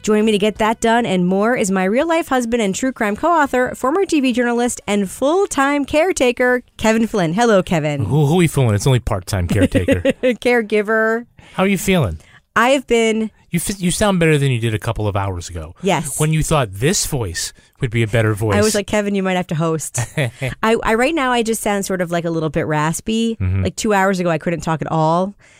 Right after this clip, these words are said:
Speaker 1: I've been, as you know, Kevin, so sick this week.
Speaker 2: Do you
Speaker 1: Like
Speaker 2: have a sinus infection?
Speaker 1: Yes.
Speaker 2: Do you have an, a ye-, an ear infection?
Speaker 1: Yes.
Speaker 2: Do you have bronchitis?
Speaker 1: I have all three of those things.
Speaker 2: Are you getting on an international flight?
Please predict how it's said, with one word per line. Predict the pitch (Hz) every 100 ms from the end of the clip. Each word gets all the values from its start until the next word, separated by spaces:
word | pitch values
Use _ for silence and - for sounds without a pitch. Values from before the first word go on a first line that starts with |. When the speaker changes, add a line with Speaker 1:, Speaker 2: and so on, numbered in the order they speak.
| - - -
Speaker 1:
I've | 202 185
been, | 196 185
as | 175 170
you | 175
know, | 160
Kevin, | 151 156 143 143 -
so | - - 190 175 165 165 165 _
sick | - 185 -
this | 151 -
week. | 143 - -
Speaker 2:
Do | 123
you | 123
Speaker 1:
Like |
Speaker 2:
have | 123
a | 117 104
sinus | - 104 110 110
infection? | 139 151 - 185 _ - -
Speaker 1:
Yes. | 180 170 - -
Speaker 2:
Do | -
you | 120
have | 104
an, | 98 -
a |
ye-, | 107 107 127
an | 117 120
ear | 127
infection? | 147 147 - 170 - 190
Speaker 1:
Yes. | 185 180 160 - -
Speaker 2:
Do | -
you |
have | 139
bronchitis? | 123 127 123 131 127 175
Speaker 1:
I | 185
have | 156
all | 156
three | - 160
of | 156
those | 147 143
things. | 139 135 - 113
Speaker 2:
Are |
you | 113
getting | 113 131 131 127
on | 120
an | 117
international | 120 127 127 123 - 123
flight? | 104 - 127 120 123